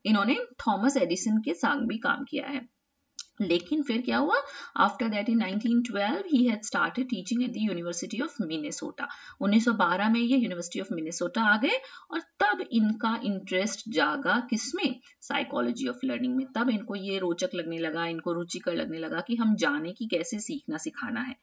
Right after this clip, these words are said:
फिर इन्होंने क्या किया? इनका एक और महत्वपूर्ण, अ, योगदान है साइकोलॉजी के क्षेत्र में। In addition to his theory of intelligence, इन्होंने the psychometric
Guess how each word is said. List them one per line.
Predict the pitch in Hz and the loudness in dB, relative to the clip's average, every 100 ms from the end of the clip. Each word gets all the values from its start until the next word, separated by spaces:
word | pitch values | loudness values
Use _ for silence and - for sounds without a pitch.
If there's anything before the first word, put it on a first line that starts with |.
| _ - - - - | _ -20 -20 -20 -2
फिर | - 330 554 571 | 4 8 8 10
इन्होंने | 240 240 254 | 10 10 6
क्या | 247 226 | 4 4
किया? | 254 294 | 4 4
इनका | 381 226 240 | 6 4 4
एक | 226 226 | 0 2
और | 240 | 2
महत्वपूर्ण, | 240 240 214 - 226 220 | 4 4 2 0 0 2
अ, | - 185 180 170 - | 2 0 0 -4 -4
योगदान | 185 180 180 175 175 185 | -4 0 0 2 2 2
है | 196 | 0
साइकोलॉजी | 202 180 175 175 170 175 | -4 -4 0 0 -2 -6
के | 190 | -8
क्षेत्र | - 175 - | -4 -4 -2
में। | 185 226 277 | -2 2 4
In | 320 | 6
addition | 214 208 214 214 | 4 0 -2 -2
to | 208 208 | 0 -2
his | 196 - 190 | -2 -4 -2
theory | 170 175 | 0 -2
of | 170 | -4
intelligence, | 170 - 311 392 480 - - - 214 | -6 -6 0 0 -2 -10 -18 -4 6
इन्होंने | 220 233 311 - 285 | 8 8 6 2 -2
the | 294 320 | -2 -2
psychometric | 311 - 269 262 185 - | -2 0 2 2 0 -4